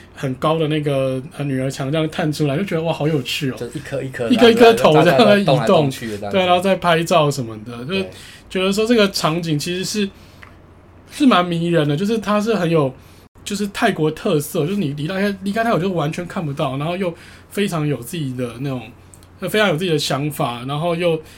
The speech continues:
Speaker 1: 呃，很有，很有趣的一个参观体验这样。
Speaker 2: 对，而且那个，你刚刚提到那个郑王庙，其实也是他们的当，他们的其中的一个王朝的一个国王，然后而且这个王朝的国王其实他就，就只有郑王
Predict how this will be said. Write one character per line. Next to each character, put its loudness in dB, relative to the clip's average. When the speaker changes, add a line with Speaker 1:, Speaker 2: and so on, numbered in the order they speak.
Speaker 1:
呃， -8
很 -4
有， -2
很 -4
有 0
趣 -6
的 0
一 0
个 -2
参 -4
观 0
体 -10
验 -6
这 -12
样。 -14
Speaker 2:
对， -16
而 -8
且 -6
那 -6
个， -2
你 -14
刚 -2
刚 -2
提 -10
到 -4
那 -6
个 -4
郑 -6
王 -6
庙， -6
其 -10
实 -8
也 -10
是 -14
他 -12
们 -12
的 -10
当， -6
他 -2
们 -4
的 -2
其 -10
中 -6
的 -2
一 -8
个 -6
王 -6
朝 -14
的 -12
一 -14
个 -12
国 -12
王， -12
然 -8
后 -4
而 -2
且 -4
这 -6
个 -2
王 -2
朝 -8
的 -6
国 -8
王 -4
其 -16
实 -14
他 -8
就， -16
就 -14
只 -14
有 -12
郑 -8
王 -18